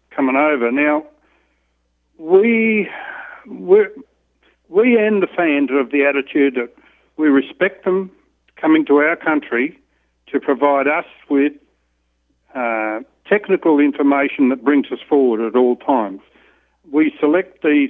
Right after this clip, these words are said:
people. We started with Ron in nineteen ninety-nine, uh, who came over and, and helped the, our, uh, budding division,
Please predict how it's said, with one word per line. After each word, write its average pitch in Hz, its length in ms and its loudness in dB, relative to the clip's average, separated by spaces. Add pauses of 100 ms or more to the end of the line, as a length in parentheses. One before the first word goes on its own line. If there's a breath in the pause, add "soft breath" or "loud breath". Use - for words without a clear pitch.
(120)
people. 165 360 0
We 139 200 0
started 143 360 0
with 123 160 -4
Ron 160 260 2
in 135 160 2
nineteen 139 480 2
ninety-nine, 139 800 -2 (720)
uh, 110 420 -2
who 135 140 2
came 151 320 0
over 139 260 0
and, 123 240 -4
and 120 200 -4
helped 147 380 -2
the, 131 220 0 (120)
our, 113 720 -2
uh, 101 40 -8 (440 soft breath)
budding 135 420 2
division, 147 600 0